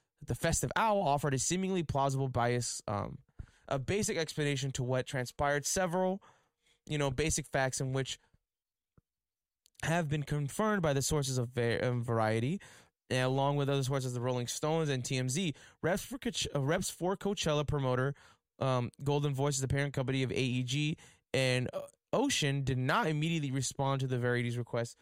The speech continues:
for a comment. Let me lower th-, oh, whoa, whoa, whoa, whoa, whoa. Let me, no, no, no, no, no, no, no, no. Hold on. That's right, I locked it. Let me just, uh,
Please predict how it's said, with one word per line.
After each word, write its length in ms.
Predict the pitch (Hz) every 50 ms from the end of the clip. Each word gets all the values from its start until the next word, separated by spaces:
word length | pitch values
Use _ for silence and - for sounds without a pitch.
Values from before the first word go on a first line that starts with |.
| _ _ _ _ _ -
for 200 | 147 135 127 -
a 160 | - 117 113 _ -
comment. 380 | - 139 139 131 107 80 67 -
Let 120 | - - -
me 100 | - -
lower 240 | - 78 71 - -
th-, 80 | - - _ _ _ _ _ _ - -
oh, 80 | - -
whoa, 220 | - 139 185 - -
whoa, 120 | 120 117
whoa, 0 |
whoa, 120 | 71 69
whoa. 340 | - - - - - _ - _ _ _ _ _ _ _ _ _ _ _ _ _ _ _ _ _ _ _ _ _ _ - -
Let 80 | -
me, 380 | 139 131 123 120 117 110 104 - _ _ _ _ - 80 69
no, 260 | 90 135 151 185 190
no, 160 | 165 160 151
no, 120 | 139 131 123
no, 100 | 117 117
no, 140 | 117 113
no, 120 | 113 113 113
no, 140 | 110 110 110
no. 320 | 110 110 107 - - - - 120
Hold 160 | 123 120 -
on. 140 | - - - - - _ _ _ _ _ _ _ _ _ _ _ - -
That's 160 | 123 - -
right, 80 | - - -
I 40 | 50
locked 320 | 50 50 - - _ -
it. 100 | - - _ _ _ _ _ _ _ _ _ _ _ _ _ _ _ _ _ _ _ _ _ _ _ _ _ _ _ _ _ _ _ _ _ _ _ _ _ _ _ _ _ _ - -
Let 100 | 131 131
me 80 | 131
just, 380 | 131 135 127 123 123 - - -
uh, 180 | - - -